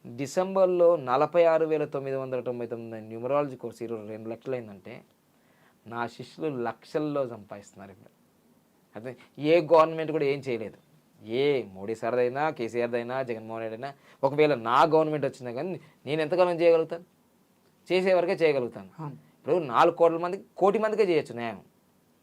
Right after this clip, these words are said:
Speaker 1: మొత్తం సమాజాన్ని మొత్తం దేవుడు కూడా మార్చలేడు. కానీ డబ్బు సంపాదించే పద్ధతులు, క్రియేటివిటీ నేర్పిస్తే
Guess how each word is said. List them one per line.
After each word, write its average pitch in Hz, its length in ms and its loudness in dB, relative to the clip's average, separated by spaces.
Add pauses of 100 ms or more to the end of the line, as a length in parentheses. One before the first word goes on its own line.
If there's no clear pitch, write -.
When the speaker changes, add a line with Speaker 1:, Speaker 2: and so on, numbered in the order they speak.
(280)
Speaker 1:
మొత్తం 226 580 8
సమాజాన్ని 208 480 4
మొత్తం 180 440 0 (240)
దేవుడు 226 380 10
కూడా 269 160 8
మార్చలేడు. 180 600 2 (800)
కానీ 165 580 4
డబ్బు 147 560 0
సంపాదించే 160 1300 2 (120)
పద్ధతులు, 165 560 0
క్రియేటివిటీ 151 640 -4
నేర్పిస్తే 120 720 -8